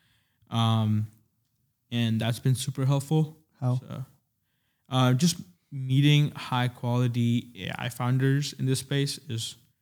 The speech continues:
Speaker 1: is very helpful. Like, I think A I native products are pretty interesting in the sense that they're, you know, like, bringing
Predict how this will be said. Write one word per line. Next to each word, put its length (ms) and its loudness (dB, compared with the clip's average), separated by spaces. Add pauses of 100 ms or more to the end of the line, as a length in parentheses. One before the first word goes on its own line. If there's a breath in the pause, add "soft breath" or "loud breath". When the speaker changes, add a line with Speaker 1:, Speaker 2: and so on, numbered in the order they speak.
(540)
Speaker 1:
is 160 -4
very 200 -4
helpful. 440 -8 (140)
Like, 340 -10 (760)
I 80 -4
think 280 6
A 160 4
I 100 2
native 320 2
products 360 -2
are 300 -2 (220)
pretty 180 -8
interesting 680 0 (120)
in 80 -20
the 60 -20
sense 320 -4
that 260 -4
they're, 400 0 (840)
you 100 -2
know, 80 4
like, 320 -2
bringing 460 2